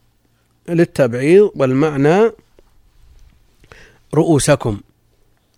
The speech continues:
وقيل دخولها هنا كدخولها في التيمم في قوله: "فامسحوا بوجوهكم"، فلو كان معناها التبعيض لأفادته في ذلك الموضع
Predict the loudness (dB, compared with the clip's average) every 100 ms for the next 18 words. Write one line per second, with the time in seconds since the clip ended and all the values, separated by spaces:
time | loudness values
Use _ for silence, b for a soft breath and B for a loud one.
0 | _ _ -8 -4 0 4 4 2 2 4
1 | 4 4 2 0 0 -2 -2 2 2 2
2 | -2 -4 -4 -2 -4 -4 -2 -2 -4 -6
3 | -8 -2 2 2 2 2 0 -4 b b
4 | b b -4 -2 0 2 2 2 0 -2
5 | -4 -4 2 2 2 -2 b b -10 -4
6 | -2 -2 -4 -6 -6 -8 -12 -12 b b
7 | b -2 0 2 0 0 0 0 -2 -4
8 | -4 -4 -2 -4 -6 -6 -4 -2 -4 -6
9 | -6 -4 -4 -6 -6 -8 -8 -10 -14